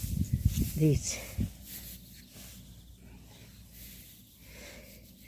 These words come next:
Хто стільки висаджує, у нас вже, дивіться, яка. Вже десять сантиметрів.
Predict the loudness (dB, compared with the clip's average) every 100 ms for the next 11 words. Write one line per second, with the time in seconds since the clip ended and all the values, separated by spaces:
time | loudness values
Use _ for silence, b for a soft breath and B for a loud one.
0 | B B B B B 6 10 10 12 8
1 | 10 8 8 10 10 12 12 12 12 12
2 | 12 8 8 10 8 8 6 6 0 -2
3 | -10 B B B 4 10 10 10 8 12
4 | 12 12 12 12 8 2